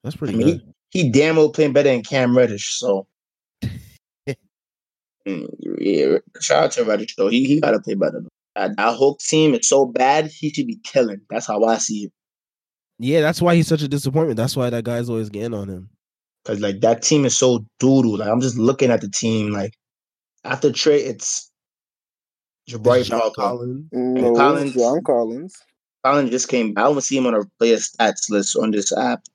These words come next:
Speaker 2: Now I
Speaker 3: He
Speaker 2: see
Speaker 3: had a
Speaker 2: him.
Speaker 3: terrible game today, but before
Speaker 1: It's
Speaker 3: that,
Speaker 1: like,
Speaker 3: he was playing
Speaker 1: it's like
Speaker 3: good.
Speaker 1: Trey, there's John Collins, then it's Kevin Huerter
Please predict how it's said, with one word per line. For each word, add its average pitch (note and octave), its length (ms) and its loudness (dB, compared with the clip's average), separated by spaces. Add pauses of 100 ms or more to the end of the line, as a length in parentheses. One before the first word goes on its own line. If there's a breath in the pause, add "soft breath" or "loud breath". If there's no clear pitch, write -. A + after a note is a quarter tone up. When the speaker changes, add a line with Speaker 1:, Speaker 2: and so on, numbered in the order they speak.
(440)
Speaker 2:
Now A#2+ 200 2
I A2+ 100 2
Speaker 3:
He A2+ 60 -4
Speaker 2:
see C#3 60 0
Speaker 3:
had C#3+ 120 2
a G#2 40 -6
Speaker 2:
him. F#2+ 60 -8
Speaker 3:
terrible C3 360 0
game A#2 260 -6
today, G#2+ 460 -12
but G#2 140 -8
before G2 260 -8
Speaker 1:
It's - 100 4
Speaker 3:
that, - 20 4
Speaker 1:
like, B2+ 220 4 (260)
Speaker 3:
he D3 100 -2
was C3+ 80 -8
playing - 180 -2
Speaker 1:
it's G3+ 60 -2
like D#3+ 120 0
Speaker 3:
good. G#2+ 140 -2
Speaker 1:
Trey, F#3 580 4
there's D#3+ 240 2
John C#3 320 2
Collins, C3 460 -2
then B2+ 140 -4
it's - 100 -10
Kevin C3+ 320 -4
Huerter A#2+ 560 -4